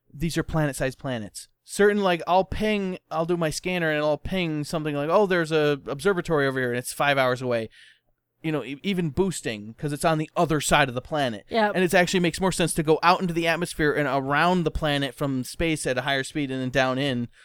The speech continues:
Speaker 1: uh, to, to facilitate how fast you're going. And that is, uh, i-, i-, is legitimately that big. It is impossible to, you know, see everything on every planet.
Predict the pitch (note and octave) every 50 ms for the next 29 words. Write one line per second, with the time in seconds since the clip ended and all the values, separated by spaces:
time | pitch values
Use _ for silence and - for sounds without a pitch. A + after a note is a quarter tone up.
0 | - _ _ _ _ _ _ - D#3 D3+ D3 C#3+ - _ - - F3+ D#3+ C#3 _
1 | _ - - - E3 D3 - - - F3+ E3+ - F#3 E3 D#3 E3 D3+ C#3+ D#3 C#3+
2 | C#3 - E3 D#3 D3+ - - C#3 B2+ C#3 D#3+ E3 E3 D3+ B2 A#2 A2+ A2 _ _
3 | _ _ _ _ _ _ _ _ _ _ _ _ _ _ _ _ - D3+ D3 D3
4 | D3 C#3+ B2+ B2+ - _ _ _ _ _ _ _ - C#3 C#3 B2 C#3 D#3+ D#3+ F3+
5 | F#3 F#3 F3+ E3+ D#3+ D3 - E3 D3+ C#3+ C#3+ C#3 C3 C3 B2+ A2+ B2+ C3 A2 D3
6 | D#3 C3 F#3+ G#3+ E3 D#3 G3 G#3 D3+ G3+ A3 G#3 F#3+ E3+ D#3+ D#3 D#3 F3+ F#3+ D#3+
7 | - - _ _ _ _ - D#3+ D#3 D#3+ D3 D#3 D#3+ D3 - - - - D3+ C#3
8 | C3+ - - D3 C#3+ C3+ C3 - - - C3+ B2+ B2+ B2+ B2 A#2+ A#2 _ _ _
9 | _ _ _ _ _ - D#3 D#3 D3 C3 A#2+ A#2 A2+ - - - - - - G#3
10 | G#3+ F#3 E3 D3 C#3 C#3+ C#3 D3+ C#3+ C3+ C3+ C3 C3 B2+ C3 C3 - - D3+ D3+
11 | C#3+ A#2+ A2 -